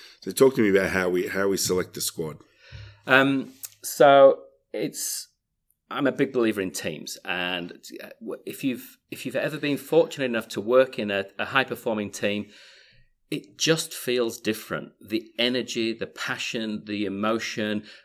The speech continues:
Speaker 2: the connectedness, it's just, and it's an extraordinary feeling. And I've been fortunate to work in a couple of teams, but for relatively short periods of time.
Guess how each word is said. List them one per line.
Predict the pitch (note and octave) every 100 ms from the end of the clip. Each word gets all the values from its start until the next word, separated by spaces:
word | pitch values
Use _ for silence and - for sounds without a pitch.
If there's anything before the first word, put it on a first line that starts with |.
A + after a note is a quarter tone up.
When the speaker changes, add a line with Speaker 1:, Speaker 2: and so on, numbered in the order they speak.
| -
Speaker 2:
the | G2+
connectedness, | - - G2+ A2 - - G#2 G2 G2 G2 - -
it's | A#2+ -
just, | - D3 -
and | A#2 A2+
it's | G#2+
an |
extraordinary | A2+ - - - B2 B2+ B2+ A#2 G#2+
feeling. | - - G2+ F#2 D2+
And | D#2+
I've | F2+ -
been | G2+
fortunate | F2+ C3 - F#2+ E2
to | G2 F2+ -
work | - F#2+
in | E2+
a |
couple | E2 B2 C#3+
of | C3+
teams, | - F3 C4+ - - -
but | - -
for | G2 - -
relatively | A#2+ B2+ - -
short | - G#2 -
periods | G2+ F#2 F2+
of | E2+
time. | - G#2+ E3+ A3